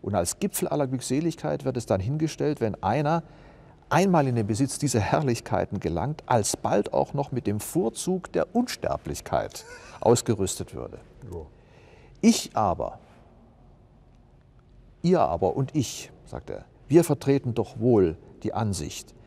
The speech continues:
Speaker 1: dass alle diese Dinge für gerechte und gottesfürchtige Männer ein herrlicher Besitz sind. Für Ungerechte aber samt und sonders, die Gesundheit voran, höchst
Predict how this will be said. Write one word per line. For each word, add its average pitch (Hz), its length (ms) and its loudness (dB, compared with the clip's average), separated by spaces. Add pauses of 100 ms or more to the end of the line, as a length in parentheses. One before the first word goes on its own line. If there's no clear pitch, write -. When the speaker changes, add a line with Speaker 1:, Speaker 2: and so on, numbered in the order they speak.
(260)
Speaker 1:
dass 85 320 0
alle 147 340 4
diese 120 300 2
Dinge 104 360 -2 (460)
für 92 120 -2
gerechte 135 680 -2 (280)
und 113 220 -4
gottesfürchtige 143 880 -2
Männer 101 480 -2 (680)
ein 90 160 -2
herrlicher 90 400 0
Besitz 117 380 -2
sind. - 340 -8 (920)
Für 147 160 -2
Ungerechte 170 920 0
aber 82 380 -6
samt 165 420 0
und 160 180 -4
sonders, 87 760 -4 (140)
die 92 80 -10
Gesundheit 151 600 0
voran, 127 480 -2 (560)
höchst - 500 2